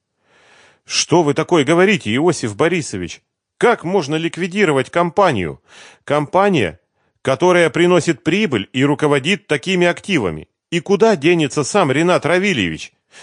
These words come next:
Его деньги разворуют за несколько месяцев. Кто будет управлять его имуществом?" "Тамара", обернулся к секретарю адвокат,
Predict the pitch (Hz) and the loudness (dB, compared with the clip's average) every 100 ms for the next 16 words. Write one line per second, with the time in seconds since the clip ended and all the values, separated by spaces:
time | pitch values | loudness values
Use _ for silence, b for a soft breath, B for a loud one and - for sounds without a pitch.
0 | B 85 151 175 180 196 175 175 180 143 | B -6 0 2 2 2 2 2 0 0
1 | 175 180 190 147 185 185 180 - 175 185 | 2 4 2 2 2 2 2 0 0 0
2 | 190 185 - 92 85 - _ - - 240 | 2 2 -2 -12 -14 -18 _ -20 -2 0
3 | 240 160 135 127 135 151 160 165 110 127 | 2 0 -2 -2 -2 0 0 0 0 -2
4 | 147 151 165 180 - - - 82 67 - | -2 0 2 2 0 -6 -10 -12 -12 -18
5 | _ _ _ _ _ _ _ _ - 101 | _ _ _ _ _ _ _ _ -2 0
6 | 143 165 92 - B B - 82 85 82 | 2 2 -2 -10 B B -12 -6 -4 -4
7 | 82 - 85 - 90 87 85 85 85 80 | -6 -8 -12 -10 -10 -10 -6 -4 -4 -6
8 | 82 92 98 - | -8 -4 -4 -6